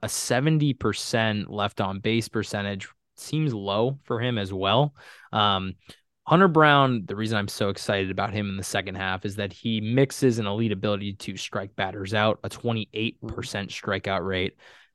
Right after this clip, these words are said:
He keeps the walks in check enough, eight percent walk rate. And as I mentioned, gets a ton of ground balls, fifty-five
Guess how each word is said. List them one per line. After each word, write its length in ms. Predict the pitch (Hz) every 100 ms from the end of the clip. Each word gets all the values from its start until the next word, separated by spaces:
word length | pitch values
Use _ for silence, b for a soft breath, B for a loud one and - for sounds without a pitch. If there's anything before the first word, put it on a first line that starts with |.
| _ _
He 240 | - 120 117
keeps 340 | - 175 -
the 100 | 151
walks 400 | 120 120 120 -
in 140 | 107
check 340 | 92 - 110 -
enough, 380 | 92 95 101 -
eight 180 | 101 110
percent 320 | 104 - 107
walk 380 | - 98 98 -
rate. 260 | 107 101 - b b b
And 200 | - 107
as 160 | 110 107
I 80 | 107
mentioned, 440 | 101 104 - 104
gets 180 | 104 -
a 20 |
ton 240 | 101 123 117
of 80 |
ground 240 | 113 117 117
balls, 260 | 147 98
fifty-five 600 | - 120 - 117 120 110